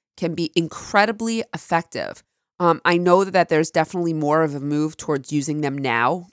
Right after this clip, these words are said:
Um, and so I think you're going to see them become more popular.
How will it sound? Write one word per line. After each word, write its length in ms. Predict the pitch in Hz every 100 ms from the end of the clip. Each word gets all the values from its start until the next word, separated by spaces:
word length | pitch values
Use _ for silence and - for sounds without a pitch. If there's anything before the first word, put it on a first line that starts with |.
| _ -
Um, 480 | 160 143 135 135 -
and 260 | - 151 139
so 380 | - 170 143 143
I 140 | 143
think 320 | - 175 165
you're 100 | 165
going 220 | 151 147
to 100 | 151
see 200 | 151 156
them 180 | 139 143
become 400 | 139 - - 160
more 140 | 151 143
popular. 600 | - 143 - 175 202